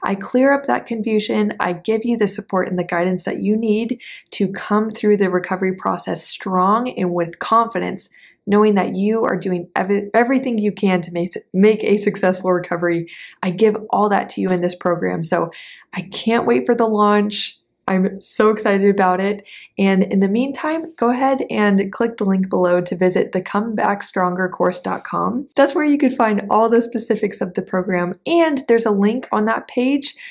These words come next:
to, uh, enter your email address. You will also receive an exclusive freebie P D F guide. It'll give you a little taste of the course content. Um, and you will also receive an exclusive invitation to get access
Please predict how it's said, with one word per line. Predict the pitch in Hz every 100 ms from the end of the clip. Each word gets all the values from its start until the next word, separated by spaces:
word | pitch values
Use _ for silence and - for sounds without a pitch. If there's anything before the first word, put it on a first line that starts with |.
| - -
to, | - 202 202 190 -
uh, | 180 185
enter | 247 262 285
your | 262
email | 247 233 233 233
address. | 233 233 247 262 -
You | 202 202
will | 202 202 - -
also | 208 214 240 220
receive | 196 190 190 202 196 196 190 196 - -
an | 202 190
exclusive | 185 - 196 190 190 185 -
freebie | - - 190 185 175 175 175 175 180 - - _
P | - 202
D | 196 190
F | 175 180
guide. | 180 165 165 -
It'll | 208 214
give | 240 240
you | 208
a | 185
little | 185 175 185
taste | - 185 180 -
of | -
the |
course | - 190 185
content. | - 185 180 180 196 254 349 - - - - -
Um, | 185 170 165 - -
and | - 269 262
you | 254 370 _ 214
will | 214
also | 214 208 247
receive | 233 208 - 208 208
an | - 185
exclusive | 185 - 208 202 202 226 -
invitation | 202 214 254 254 - 208 202 196 190 196
to | - 185
get | 190 190 -
access | 180 190 - 247 277 -